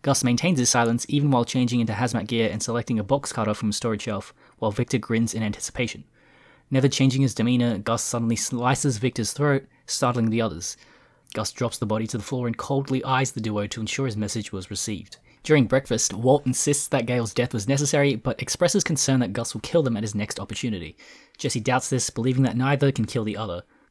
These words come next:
The episode ends with police investigating Gale's apartment, with the camera focusing on his lab notes,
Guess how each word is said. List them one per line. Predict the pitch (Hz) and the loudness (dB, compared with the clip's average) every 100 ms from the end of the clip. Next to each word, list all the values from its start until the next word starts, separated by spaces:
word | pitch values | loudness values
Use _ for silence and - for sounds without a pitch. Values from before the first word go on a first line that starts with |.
| - | -2
The | 160 | 0
episode | - 180 - | 4 4 4
ends | 143 127 | 2 2
with | 123 - | -2 0
police | 139 147 | 0 0
investigating | 117 139 - 143 131 | 0 0 2 2 4
Gale's | 120 120 110 | 2 0 -2
apartment, | - 131 135 135 | -2 0 2 0
with | 131 117 | -2 -4
the | |
camera | - 165 156 | -2 0 0
focusing | - 139 135 143 120 | 2 0 2 2 2
on | |
his | 107 107 | 0 -2
lab | 123 - | -4 -4
notes, | 98 - | -6 -6